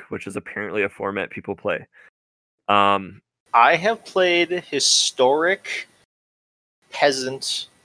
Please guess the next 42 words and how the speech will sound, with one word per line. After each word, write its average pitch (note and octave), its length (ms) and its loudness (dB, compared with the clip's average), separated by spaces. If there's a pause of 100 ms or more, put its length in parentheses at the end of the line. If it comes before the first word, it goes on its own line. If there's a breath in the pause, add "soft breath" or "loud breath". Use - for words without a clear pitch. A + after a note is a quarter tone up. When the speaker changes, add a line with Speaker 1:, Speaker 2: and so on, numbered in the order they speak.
(340)
Speaker 2:
Goblins F#2 840 2
in G2 140 -8
an G2 160 4
event. - 460 -8 (920)
Speaker 1:
Right. - 200 -8
Speaker 2:
It G#2 120 -4
was G#2 300 -6
really A2+ 400 -2
fun, B2+ 420 6
and A2 180 -2
I G2+ 60 4
really F#2+ 360 -4
enjoyed G#2 340 -10
it. - 120 -14 (460)
Speaker 1:
<laughs> - 20 -20
Fair E2 240 -2
enough. D2 200 -10 (320)
Speaker 2:
And C3 100 4
actually, E3+ 240 4
there's D3 200 6
a A2+ 140 -2 (160)
legit A2+ 420 -8
chance - 360 -14
that, - 180 -12
like, - 160 -14
Goblins - 480 -8
is - 100 -18
actually - 260 -20
really - 200 -18
good - 60 -20
in - 60 -20 (140)
Historic - 400 -16
right - 180 -16
now. - 140 -20
Speaker 1:
Yeah, F#2+ 260 4
I G2+ 60 4
think G#2 200 -8
there E2 140 -4
actually - 280 -12
is. - 280 -20
But, - 140 -16 (540 soft breath)
um, G#2 420 2